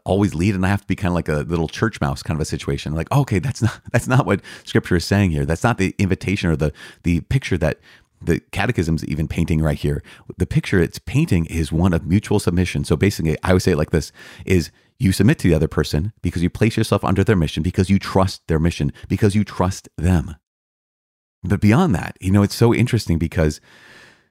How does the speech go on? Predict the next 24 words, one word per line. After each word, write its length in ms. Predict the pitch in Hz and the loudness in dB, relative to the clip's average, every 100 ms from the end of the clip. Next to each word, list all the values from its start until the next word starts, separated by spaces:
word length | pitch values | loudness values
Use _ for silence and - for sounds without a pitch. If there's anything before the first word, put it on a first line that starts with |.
| _ _ - | _ _ -2
again 240 | 92 101 | 2 4
and 100 | 104 | 6
again, 440 | 101 101 87 71 - - - | 6 6 4 2 -6 -18 -12
you 240 | 85 90 | 0 4
have 280 | 85 73 - - | 4 2 -4 -2
a 60 | |
lot 180 | 78 82 | 2 2
of 100 | 98 | 0
Catholics 480 | 82 78 92 92 - | 0 0 -2 -4 -6
who 220 | 95 82 | -2 2
maybe, 260 | 87 110 123 - 82 69 | 2 0 -4 -6 -4 -2
or 240 | 78 78 | 2 2
some 220 | - 80 71 | 0 0 0
other 180 | 78 | 0
Christians 520 | 87 80 - 98 123 - _ _ _ - | 0 -2 -2 -4 -4 -10 _ _ _ -2
who 60 | 87 | 2
will 140 | 82 | 2
say 340 | - 78 76 | 0 -2 0
that, 220 | 73 76 98 | -2 -2 2
no, 160 | 113 | 2
the, 100 | 80 | 2
you 80 | 82 | 2
know, 80 | 80 | 2
the 220 | 95 | 0